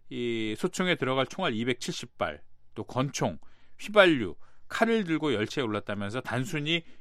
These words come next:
예, 강도짓을 하기 위한 것은 아니라고 말하고 있습니다. 또 이 노숙자인 엘 카자니가, 아, 미화 이백억 달-, 이백 달러에 가까운 일 등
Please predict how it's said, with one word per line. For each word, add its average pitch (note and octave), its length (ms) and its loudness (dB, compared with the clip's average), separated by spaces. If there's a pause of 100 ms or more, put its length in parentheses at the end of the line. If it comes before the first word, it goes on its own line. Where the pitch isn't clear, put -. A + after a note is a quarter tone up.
예, G2+ 120 -6
강도짓을 D3 640 0
하기 C#3 200 -2
위한 B2+ 220 -2
것은 A2+ 280 -6
아니라고 A2 440 0
말하고 F#2+ 340 -4
있습니다. E2+ 480 -10
또 F#3+ 160 6 (460)
이 A#2+ 340 2
노숙자인 F3+ 640 6
엘 C3+ 160 4
카자니가, C3 640 0 (240)
아, G2+ 120 -4
미화 C#3+ 260 4
이백억 D3+ 420 2
달-, D3+ 180 4
이백 D3 340 6
달러에 C#3 360 4
가까운 A#2+ 400 0 (240)
일 G#3 160 2
등 G3+ 220 0